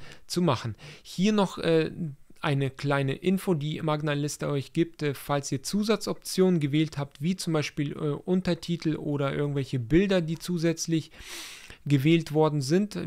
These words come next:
wie zum Beispiel die Bildergalerie Plus, dann ist das natürlich mit ähm, äh, anderweitig oder zusätzlichen Gebühren verbunden, was ihr beachten solltet, und diese werden dann, äh, durch den jeweiligen eBay-Tarif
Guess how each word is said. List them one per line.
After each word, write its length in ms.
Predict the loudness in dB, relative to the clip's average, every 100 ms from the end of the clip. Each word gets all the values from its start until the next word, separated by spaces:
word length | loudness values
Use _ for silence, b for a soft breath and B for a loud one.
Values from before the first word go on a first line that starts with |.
| -4
wie 140 | -4 -4
zum 140 | -2
Beispiel 360 | -2 -2 -4 -4
die 300 | -4 -4 0
Bildergalerie 720 | 0 2 0 0 0 -2 0
Plus, 500 | 4 6 4 0 -6 -12 -14 -20 -20 -20 -20 -18 -6
dann 220 | 0 0
ist 200 | 2 0
das 120 | 0 2
natürlich 440 | 0 0 -2 2
mit 260 | 2 2 -2 B B B B B
ähm, 420 | 0 2 2 0
äh, 120 | -4 -6 -6
anderweitig 720 | 0 4 6 4 2 0 -4
oder 240 | 0 2 0
zusätzlichen 720 | 0 2 2 2 -4 -2 -2
Gebühren 480 | 0 0 2 2 2
verbunden, 640 | 2 0 4 4 4 0 0
was 200 | 0 -2
ihr 100 | -2
beachten 440 | 0 -2 -4 -4
solltet, 420 | 0 0 0 -4
und 180 | -4 -4
diese 280 | -2 -4 -2
werden 340 | -2 0 -2
dann, 240 | -2 -4 -4
äh, 120 | -6
durch 240 | -4 -4
den 160 | -4 -2
jeweiligen 520 | -2 -2 -2 -4 -6
eBay-Tarif 840 | -4 -4 -2 -4 -4 -8 -6 -8 -12